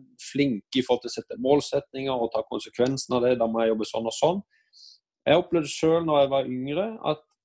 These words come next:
jeg hadde ikke de store ambisjonene. Jeg skulle ikke spille Premier League og sånn. Det var, det var, jeg tenkte ikke på de tingene, men jeg var veldig, veldig opptatt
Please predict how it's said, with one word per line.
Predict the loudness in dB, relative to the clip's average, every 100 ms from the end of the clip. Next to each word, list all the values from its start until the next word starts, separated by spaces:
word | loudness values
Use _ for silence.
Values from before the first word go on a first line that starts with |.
| _ _ -8
jeg | -2 0
hadde | 0 -2
ikke | -6 -6
de | -8
store | -10 _ -4 -2 0 2 2 0 _ _ _ -4
ambisjonene. | 0 0 0 0 0 -2 -2
Jeg | -2
skulle | -4
ikke | -6 -6
spille | -2 -2
Premier | 0 0 0 0
League | 2 2
og | 2
sånn. | 0
Det | 2 2
var, | 2 0
det | -4
var, | -4 -2
jeg |
tenkte | -6 -6 -8 -2
ikke | -2 -2
på | -2
de | 0
tingene, | 0 -2 -4 -4
men | -2
jeg | 0
var | -2 -4
veldig, | -6 -4 -4 -4
veldig | 0 -2
opptatt | 0 -2 -2